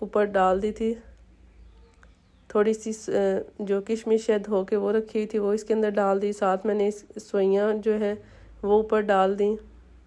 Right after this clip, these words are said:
आप चाहें तो सलाद भी डाल सकते हैं।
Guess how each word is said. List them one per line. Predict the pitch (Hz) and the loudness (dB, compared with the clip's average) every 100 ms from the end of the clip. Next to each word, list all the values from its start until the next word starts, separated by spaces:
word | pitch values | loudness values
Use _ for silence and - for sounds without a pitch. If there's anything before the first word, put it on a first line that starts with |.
| - _ _ _ _ 240 | -20 _ _ _ _ -2
आप | 208 208 214 | 0 0 0
चाहें | 220 208 | 2 2
तो | 226 | 0
सलाद | 233 - - 226 202 202 | -4 -10 -6 0 4 2
भी | 202 220 | 0 -2
डाल | 202 190 190 | 0 0 -2
सकते | - - 214 | -4 -6 -6
हैं। | 220 247 | -4 -4